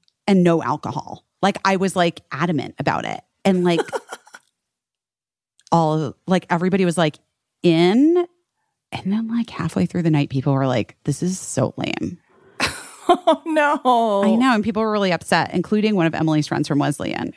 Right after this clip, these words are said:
Speaker 1: who was really mean about it and then left.
Speaker 2: Oh, God.
Speaker 1: I know. Which, ouch. I just,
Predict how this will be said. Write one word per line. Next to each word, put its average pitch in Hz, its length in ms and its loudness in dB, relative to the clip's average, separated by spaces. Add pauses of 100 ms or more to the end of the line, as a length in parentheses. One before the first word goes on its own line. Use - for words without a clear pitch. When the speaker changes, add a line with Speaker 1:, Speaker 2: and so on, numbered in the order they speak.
Speaker 1:
who 143 460 0 (100)
was 156 160 -2
really 147 160 0
mean 139 200 0
about - 240 -6
it - 80 -8
and - 80 -2
then - 120 -4
left. - 500 -8 (440)
Speaker 2:
Oh, 349 240 2
God. 311 760 0 (160)
Speaker 1:
I 226 140 2
know. 214 500 0 (920)
Which, 285 180 0 (220)
ouch. 392 420 0 (220)
I 185 80 0
just, 175 160 -10